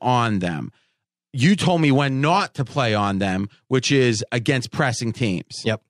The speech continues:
Speaker 1: Right? So now, so on one hand, think about it.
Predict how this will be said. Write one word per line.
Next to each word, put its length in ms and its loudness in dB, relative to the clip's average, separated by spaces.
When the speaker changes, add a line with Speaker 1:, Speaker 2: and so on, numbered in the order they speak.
Speaker 1:
Right? 240 0
So 360 2
now, 560 0
so 460 2
on 200 2
one 160 4
hand, 220 2
think 180 0
about 320 0
it. 100 -6